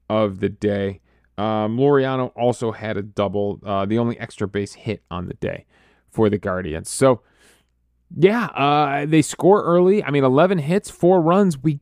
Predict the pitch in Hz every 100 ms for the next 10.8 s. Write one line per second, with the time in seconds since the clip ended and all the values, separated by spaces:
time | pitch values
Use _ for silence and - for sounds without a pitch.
0 | - 165 190 175 160 185 185 175 165 -
1 | 220 262 185 185 175 185 123 117 185 151
2 | - 120 131 156 147 185 185 165 226 214
3 | - - _ _ _ _ _ _ _ _
4 | _ - 147 - - 220 156 127 127 117
5 | 107 104 101 98 98 95 101 92 - -
6 | 123 _ - 151 - _ - - - 220
7 | 131 92 - 90 - - - - 139 135
8 | 135 180 180 165 - 156 156 131 139 156
9 | - 143 143 120 147 - 170 160 160 165
10 | 123 151 165 - 175 185 - -